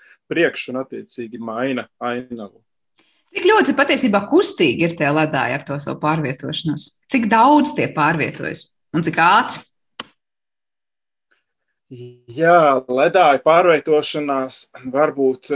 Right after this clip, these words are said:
Speaker 1: ļoti ātra, pat tik ātra, ka grūti tam ir noticēt. Jā, piemēram, ātrākie ledāji uz pasaules var pat reizēm pārvietoties ar ātrumu, kurš sasniedz, ā,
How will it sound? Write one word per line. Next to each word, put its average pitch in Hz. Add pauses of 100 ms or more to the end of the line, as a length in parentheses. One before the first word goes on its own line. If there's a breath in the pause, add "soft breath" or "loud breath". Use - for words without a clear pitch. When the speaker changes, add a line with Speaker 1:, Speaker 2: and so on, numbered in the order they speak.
Speaker 1:
ļoti 135
ātra, 143
pat -
tik 156
ātra, 143
ka 127
grūti 175
tam 175
ir 170
noticēt. 147 (760)
Jā, 117
piemēram, 120
ātrākie 135
ledāji 147
uz -
pasaules 165 (200)
var 147
pat 165
reizēm 160
pārvietoties 160 (500 soft breath)
ar 143
ātrumu, 156
kurš -
sasniedz, 151
ā, 135